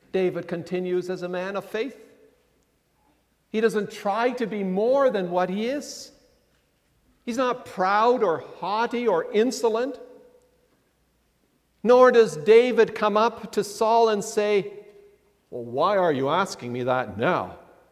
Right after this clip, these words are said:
Duh. You big chicken. You should have cut off Goliath's head. But I, son of Jesse, had to do it for you because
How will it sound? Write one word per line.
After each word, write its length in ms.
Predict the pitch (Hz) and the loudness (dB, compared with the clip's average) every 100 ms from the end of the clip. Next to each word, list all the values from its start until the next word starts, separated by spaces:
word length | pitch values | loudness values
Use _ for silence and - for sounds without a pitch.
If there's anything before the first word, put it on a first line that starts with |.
| _ _ | _ _
Duh. 380 | 123 165 127 117 - - - _ _ _ _ _ _ _ _ _ _ _ _ _ _ - | 0 2 2 -4 -14 -20 -20 _ _ _ _ _ _ _ _ _ _ _ _ _ _ -18
You 120 | 117 | -18
big 380 | 104 156 139 - | -6 -4 -4 -6
chicken. 480 | - 156 185 233 - - - - _ _ _ _ _ _ _ _ _ 151 | -2 -2 0 -4 -8 -18 -20 -20 _ _ _ _ _ _ _ _ _ -8
You 280 | 180 330 | -2 0
should 260 | 320 285 240 | 0 2 2
have 160 | 185 - | 0 -2
cut 220 | 202 180 | 0 2
off 300 | 170 175 - | 2 -2 -4
Goliath's 540 | 165 165 160 147 135 | -2 0 0 -2 -4
head. 360 | 170 143 120 - - - - _ _ _ _ _ - | -4 -4 -4 -10 -20 -20 -20 _ _ _ _ _ -8
But 160 | 147 | -4
I, 600 | 165 175 156 131 107 98 - | 0 2 2 0 -4 -12 -18
son 420 | - - 202 202 | -14 -4 -2 0
of 160 | 196 139 | -2 0
Jesse, 380 | 196 160 - - - _ _ _ _ _ | -2 -2 -12 -20 -20 _ _ _ _ _
had 280 | 180 196 190 | -2 2 2
to 120 | 190 | 2
do 240 | 185 202 196 | 6 6 6
it 100 | 196 | 2
for 440 | - 214 226 214 | 0 2 4 4
you 220 | 185 175 | 4 0
because 540 | 165 175 185 185 175 | -2 -2 2 2 2